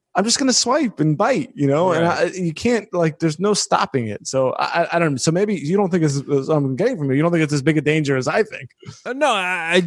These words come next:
Speaker 2: I, I'm, I'm not saying it's not a danger. Uh, it, I, I'm just saying it's not as dangerous as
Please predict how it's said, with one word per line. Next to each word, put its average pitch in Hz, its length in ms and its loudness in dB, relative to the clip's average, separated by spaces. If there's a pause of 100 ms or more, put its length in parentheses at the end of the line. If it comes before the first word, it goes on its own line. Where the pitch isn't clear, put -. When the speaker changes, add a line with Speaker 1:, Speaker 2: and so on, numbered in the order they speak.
Speaker 2:
I, 175 100 2
I'm, 190 220 -2
I'm 165 220 -2
not 214 200 2
saying 185 280 0
it's 131 200 -2
not 135 220 2
a 123 80 2
danger. 110 720 -2 (240)
Uh, 104 360 -2 (280)
it, 143 300 -2
I, 143 180 2
I'm 156 220 2
just 151 200 0
saying 143 260 2
it's 127 180 -2
not 127 440 2 (260)
as 113 340 -2
dangerous 110 640 0
as 98 340 -4